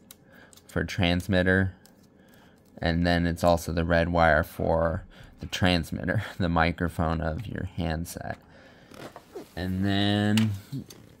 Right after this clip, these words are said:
you have a green wire that goes down here to the terminal board,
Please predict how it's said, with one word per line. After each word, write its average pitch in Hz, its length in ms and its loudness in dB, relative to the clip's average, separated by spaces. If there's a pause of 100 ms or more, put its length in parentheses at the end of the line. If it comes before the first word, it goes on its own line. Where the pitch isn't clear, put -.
(160)
you 120 180 10
have 110 200 10
a 107 60 8
green 131 520 6
wire 98 400 8
that 95 180 6
goes 98 260 6
down 98 220 6
here 101 200 6
to 95 140 2
the 90 120 2
terminal 113 580 6
board, 92 560 2